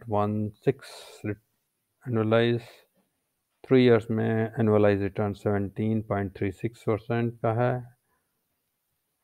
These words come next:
फ़ाइव ईयर्स में इसका एनुअलाइज रिटर्न फ़ोर्टीन पॉइंट टू एट परसेंट का है, टेन ईयर्स में इसका एनुअलाइज रिटर्न एटीन पॉइंट वन थ्री। तो एटीन परसेंट का एनुअलाइज रिटर्न एक अच्छा रिटर्न है।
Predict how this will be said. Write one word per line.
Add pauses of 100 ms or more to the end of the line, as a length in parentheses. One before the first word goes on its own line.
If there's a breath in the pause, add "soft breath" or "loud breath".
(240)
फ़ाइव
ईयर्स
में
इसका
एनुअलाइज
रिटर्न
फ़ोर्टीन
पॉइंट
टू
एट
परसेंट
का
है, (1400)
टेन
ईयर्स
में
इसका
एनुअलाइज
रिटर्न (140)
एटीन
पॉइंट (180)
वन
थ्री।
तो (120)
एटीन
परसेंट
का
एनुअलाइज
रिटर्न
एक
अच्छा
रिटर्न
है।